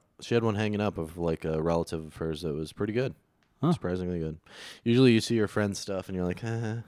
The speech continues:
Speaker 2: Yeah, yeah.
Speaker 1: But with her, it's like, "Oh, it's actually decent."
Speaker 2: That's cool. Good for her.
Speaker 1: Yeah.
Speaker 2: Why is there Reign of Terror over?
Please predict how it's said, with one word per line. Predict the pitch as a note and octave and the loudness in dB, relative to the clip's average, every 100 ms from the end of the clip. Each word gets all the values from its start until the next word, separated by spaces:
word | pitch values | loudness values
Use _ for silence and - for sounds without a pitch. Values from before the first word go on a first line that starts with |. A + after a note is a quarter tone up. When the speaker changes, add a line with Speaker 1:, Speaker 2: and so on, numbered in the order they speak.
| - | -2
Speaker 2:
Yeah, | A2+ A#2 G2+ F2+ | 8 8 8 6
yeah. | E2+ E2+ - _ - | 0 -4 -12 _ -6
Speaker 1:
But | F2+ | 0
with | F2+ | 0
her, | F#2+ | 0
it's | F#2+ - | -4 -2
like, | C3+ | 0
"Oh, | |
it's | B3 | 2
actually | D#3+ F3+ F#3+ | 4 4 4
decent." | G3+ C4 - - - C3 | 2 0 -2 -4 -10 -10
Speaker 2:
That's | F#3 F3 | -8 -8
cool. | - | -10
Good | F#2+ B2+ | -10 -10
for | G2 | -10
her. | E2 E2+ _ _ _ _ _ _ _ _ _ _ _ - - _ _ _ _ _ - | -10 -14 _ _ _ _ _ _ _ _ _ _ _ -20 -20 _ _ _ _ _ -16
Speaker 1:
Yeah. | - F2+ D2+ _ _ _ _ _ _ _ - | -6 -6 -6 _ _ _ _ _ _ _ 2
Speaker 2:
Why | A2+ | 4
is | B2 | 4
there | A#2 | 4
Reign | A2+ | 2
of | G#2+ | 0
Terror | A2 A#2+ E2+ | 0 0 0
over? | E2+ F2+ | -2 -6